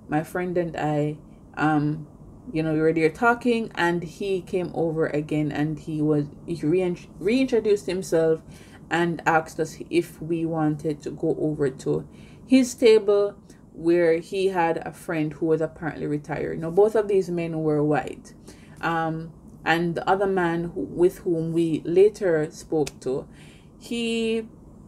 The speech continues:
he was an older man, and he was from a European country.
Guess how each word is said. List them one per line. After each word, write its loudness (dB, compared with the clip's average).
he 2
was 8
an -4
older -2
man, -2
and -8
he -8
was -2
from -4
a 2
European -2
country. -10